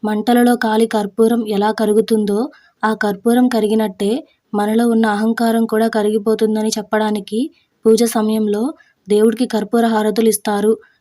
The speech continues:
ఇలా పూజా విధానంలో మనం చేసే ప్రతి పనికి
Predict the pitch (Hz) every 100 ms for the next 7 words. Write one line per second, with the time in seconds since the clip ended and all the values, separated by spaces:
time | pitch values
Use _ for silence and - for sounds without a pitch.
0 | - 208 214 262 - _ _ 214 226 240
1 | 240 226 208 226 220 214 208 247 320 _
2 | - 208 214 214 214 233 240 214 208 214
3 | 226 220 214